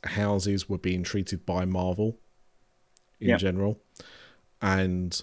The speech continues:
Speaker 1: I guess if she was in charge of that, then that's where the buck stops, right?
Speaker 2: Yeah.
Speaker 1: Um, and that had been something that had been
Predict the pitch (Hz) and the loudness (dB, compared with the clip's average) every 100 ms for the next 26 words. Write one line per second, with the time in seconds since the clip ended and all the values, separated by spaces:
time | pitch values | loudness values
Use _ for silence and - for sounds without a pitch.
0 | _ _ - - 101 - 87 - 107 90 | _ _ -6 2 2 2 -2 0 2 2
1 | 82 87 - 101 98 95 - 76 64 82 | 0 -2 -2 2 4 4 0 -8 -6 -6
2 | 98 - _ _ _ _ - 95 90 90 | -6 -10 _ _ _ _ -4 0 0 0
3 | 98 - 92 82 98 - - - - - | -2 -4 -4 -2 -4 -2 -4 -4 -6 -6
4 | 78 92 98 - _ _ _ - - _ | -4 -4 -6 -12 _ _ _ -20 -20 _
5 | - 123 82 98 92 90 90 90 95 107 | 8 8 8 0 -2 -2 -2 -4 0 2
6 | 113 - 87 - 101 95 90 76 76 90 | 2 0 -4 -2 -2 -2 -4 -6 -6 -4